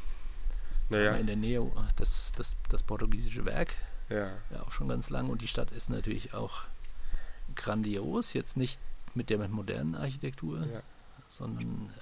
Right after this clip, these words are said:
Speaker 2: äh, tatsächlich eher klassisch, aber
Speaker 1: So wie Valencia.
Speaker 2: auch
Speaker 1: Als
Speaker 2: da
Speaker 1: Beispiel, auch da.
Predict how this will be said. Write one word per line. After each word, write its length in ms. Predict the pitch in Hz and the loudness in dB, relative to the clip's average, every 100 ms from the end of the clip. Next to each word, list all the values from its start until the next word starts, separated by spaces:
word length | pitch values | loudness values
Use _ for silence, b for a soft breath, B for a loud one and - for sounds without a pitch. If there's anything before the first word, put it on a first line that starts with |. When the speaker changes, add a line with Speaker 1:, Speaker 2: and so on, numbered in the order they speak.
| 113 110 | -14 -12
Speaker 2:
äh, 180 | 107 110 104 - | -10 -12 -10 -8
tatsächlich 540 | - - 127 113 123 - 113 | -8 -8 -10 -10 -12 -10 -8
eher 200 | 110 - B B B B - | -6 -6 B B B B -6
klassisch, 340 | 123 - - | -6 -4 -6
aber 260 | 123 123 113 B B | -2 -2 -2 B B
Speaker 1:
So 140 | 117 | -2
wie 100 | 110 | 0
Valencia. 520 | 107 104 113 - 101 87 - - - - - - - - - - - | 0 -2 -2 -4 -4 -6 -18 -20 -20 -20 -20 -20 -20 -20 -20 -20 -6
Speaker 2:
auch 40 | 113 | -6
Speaker 1:
Als 160 | - | -2
Speaker 2:
da 80 | 110 139 175 | -2 2 2
Speaker 1:
Beispiel, 160 | 104 98 | 2 -4
auch 100 | |
da. 100 | 87 | -8